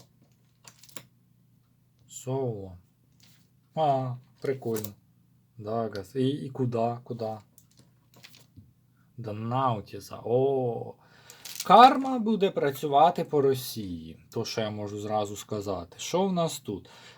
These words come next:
Е, Беркана, ото перевернутий, Гебо, Єра, Соло, Дагас, Наутіс. Прямий. Може здатися, що нібито все гарно, да? Ну, по факту це не так. Е, що ми маємо?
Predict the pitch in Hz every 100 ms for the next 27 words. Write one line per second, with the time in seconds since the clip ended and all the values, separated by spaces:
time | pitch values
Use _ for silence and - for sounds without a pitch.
0 | - 117 117 127 165 226 226 190 175 165
1 | 131 135 127 165 175 151 117 139 165 135
2 | 117 131 151 131 120 139 151 139 104 113
3 | 139 135 123 113 120 113 - - - -
4 | - 127 147 123 - - - - - 147
5 | 240 196 135 170 226 196 175 - 127 143
6 | 202 202 147 147 165 120 107 87 92 87
7 | 90 175 285 262 151 110 135 123 135 -
8 | - - 226 214 120 101 117 127 92 85
9 | - - - - - - - 156 170 175
10 | 180 - 311 311 233 127 101 87